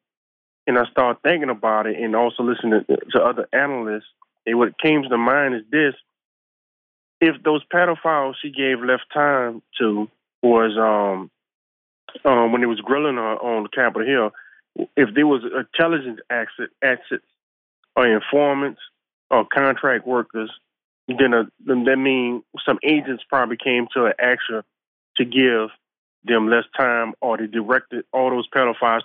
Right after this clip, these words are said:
to her courtroom to make sure that they, they already knew that she was gonna give it, give them less time. I'm just, I'm th-, throwing out a hypothesis out there, which means courtroom, if she get on the, um, Supreme Court, it means she probably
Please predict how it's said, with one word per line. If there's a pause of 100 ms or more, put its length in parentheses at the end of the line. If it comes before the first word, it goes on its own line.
to
her
courtroom (340)
to
make (140)
sure (920)
that
they,
they
already
knew
that
she
was
gonna
give
it, (640)
give
them
less (100)
time.
I'm
just, (120)
I'm
th-,
throwing
out
a
hypothesis
out
there, (260)
which
means (1040)
courtroom, (540)
if
she
get
on
the,
um,
Supreme
Court, (500)
it
means
she
probably